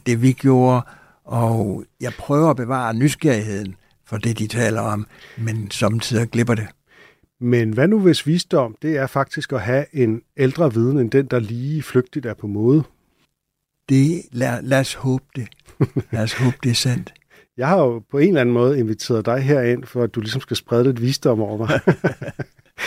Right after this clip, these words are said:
Speaker 2: Øhm, uanset om man vil kalde dig vis eller ej, så er du jo både skarp og velformuleret, synes jeg. Og samtidig så har du bevaret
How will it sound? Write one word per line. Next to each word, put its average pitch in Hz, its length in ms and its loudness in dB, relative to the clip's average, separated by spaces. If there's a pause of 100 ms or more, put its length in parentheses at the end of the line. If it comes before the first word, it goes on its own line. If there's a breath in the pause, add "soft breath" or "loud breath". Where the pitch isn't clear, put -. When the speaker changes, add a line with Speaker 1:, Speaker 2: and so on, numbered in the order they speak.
(560 loud breath)
Speaker 2:
Øhm, 104 520 0 (680)
uanset 190 560 2 (120)
om 120 160 -2
man 117 240 -4
vil 120 80 -2
kalde 117 200 -2
dig 120 100 0
vis 156 240 -6
eller 117 120 -2
ej, 107 220 -6
så - 160 -2
er 139 140 2
du 160 120 2
jo 131 220 4
både 139 460 2 (500)
skarp 127 480 -4
og 123 220 -4
velformuleret, 110 640 -2
synes - 240 -4
jeg. 123 80 -4
Og 113 100 -8
samtidig 147 380 -2
så 147 140 -2
har 139 80 0
du 127 80 -8
bevaret 120 480 -2